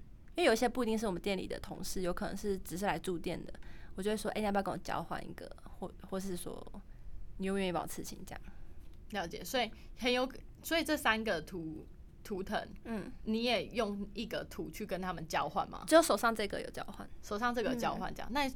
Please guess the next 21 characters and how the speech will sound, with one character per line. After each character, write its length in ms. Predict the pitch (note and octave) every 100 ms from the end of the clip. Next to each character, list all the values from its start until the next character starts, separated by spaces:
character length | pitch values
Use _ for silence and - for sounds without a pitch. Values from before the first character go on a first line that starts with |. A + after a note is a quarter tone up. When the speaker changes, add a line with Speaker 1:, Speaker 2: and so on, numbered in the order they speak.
| G#3
Speaker 2:
你 140 | G3+
那 160 | F3+ A3+
时 80 | G#3
候 80 | F#3
是 100 | G3+
画 220 | G3 E3+
什 200 | - -
么？ 120 | - -
Speaker 1:
我 140 | A3+ A3
画 220 | C#4+ C#4
那 160 | C4
个 420 | B3+ G#3+ G3+ G3 - - -
Adventure 540 | G3+ G3+ G#3+ G#3 G3+
Time 220 | F#3+ G#3+
里 60 | F3+
面 160 | F#3 F#3+
的 160 | F3+
那 120 | F3
个 260 | F3 D#3+ - - - - - - -
Princess 380 | - G#3+ G#3 G3+
Bubblegum。 600 | - F3+ E3+ E3+ F3 -